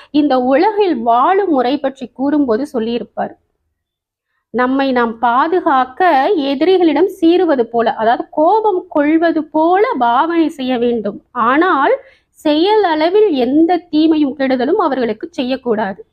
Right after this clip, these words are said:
எப்படி இறைவன் சீறி பாய்ந்த நாகங்களைக் கண்டு பயப்படுவது போல பாவனை செய்து, பிறகு மேனியெங்கும் அணிகலன்களாக்கி கொண்டாரோ,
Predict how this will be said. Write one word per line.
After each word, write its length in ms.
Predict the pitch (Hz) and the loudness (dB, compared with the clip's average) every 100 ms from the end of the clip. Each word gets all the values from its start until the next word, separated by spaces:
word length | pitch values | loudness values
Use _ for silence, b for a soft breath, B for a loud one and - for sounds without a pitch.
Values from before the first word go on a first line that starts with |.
| _ _ _ _ _ | _ _ _ _ _
எப்படி 720 | - 254 254 - 415 440 403 277 | -6 -4 -4 -2 2 4 2 2
இறைவன் 400 | 302 349 330 302 | 0 0 0 0
சீறி 420 | - 302 381 370 | 0 2 2 -2
பாய்ந்த 440 | - 285 277 254 | -2 -2 0 -2
நாகங்களைக் 640 | 240 254 285 330 320 262 254 | 0 0 0 2 2 0 -2
கண்டு 340 | 240 294 339 | -2 -2 -2
பயப்படுவது 720 | 254 214 277 - 320 330 320 311 | -2 -2 -4 -2 0 0 0 0
போல 400 | 330 330 392 440 | 0 2 2 0
பாவனை 480 | 294 240 269 302 | 0 0 0 0
செய்து, 380 | 302 302 311 415 | 0 -2 0 0
பிறகு 420 | 427 302 269 262 | 0 -2 -2 -4
மேனியெங்கும் 840 | 247 247 285 330 330 349 370 480 403 | -4 0 2 4 4 4 2 0 0
அணிகலன்களாக்கி 1160 | 254 262 302 311 320 311 311 349 349 _ 370 - | -2 -2 0 2 2 2 2 0 -6 _ -6 -4
கொண்டாரோ, 800 | 269 247 269 269 302 339 302 | -4 -2 0 2 2 2 2